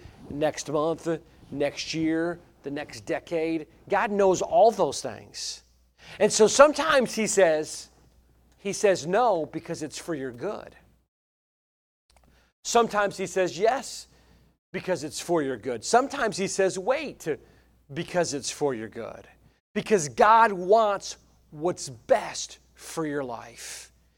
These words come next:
Did you ever do this? I was, I, I didn't get saved until I was an adult. But when I was a kid, I rem-, I don't remember a lot of my childhood. M-, my wife, my wife thinks I make it up, but I'm, I'm telling you, there's very little I remember from my childhood.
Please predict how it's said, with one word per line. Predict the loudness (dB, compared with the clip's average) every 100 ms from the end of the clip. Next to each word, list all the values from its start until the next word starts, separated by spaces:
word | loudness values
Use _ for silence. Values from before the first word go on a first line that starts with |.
| _ 0
Did | 2
you |
ever | 2
do | 2
this? | 4 2 0 -2
I | 2
was, | 2 2 -8 _ _ _ _
I, | -12 -2 2
I |
didn't | 2 2
get | 0
saved | -2 -2
until | -4 -4 -2
I |
was | -2
an | -6
adult. | -8 -6 -6 -4
But | -2
when | 2
I |
was | 0 -2
a |
kid, | -4 0 0 -2 -10 _ _ _ _ _ _ _ _ _ _ _ _ _ -2
I |
rem-, | -2 -4 -14 _ _ _ 0
I | 2
don't | 2
remember | 0 0 2
a |
lot | 2 2 0
of |
my | -8 -12
childhood. | -6 -6 -6 -10 -12
M-, | -8
my | 0 4
wife, | 6 6 4 -12 _ _ _ _
my | 0 4
wife | 4 4
thinks | 0 -2
I | -6
make | -6 -10
it | -10
up, | -10 -14 _
but | -12 -12 -6
I'm, | -6 -4 -6
I'm | -4
telling | -2 -4 -6
you, | -14 _ _ _ -2
there's | -2 -2
very | 4 8 8 6 4
little | 2 2 2
I | 2
remember | -2 -6 -10 -12
from | -14
my | -14
childhood. | -12 -14 -14 -14 -16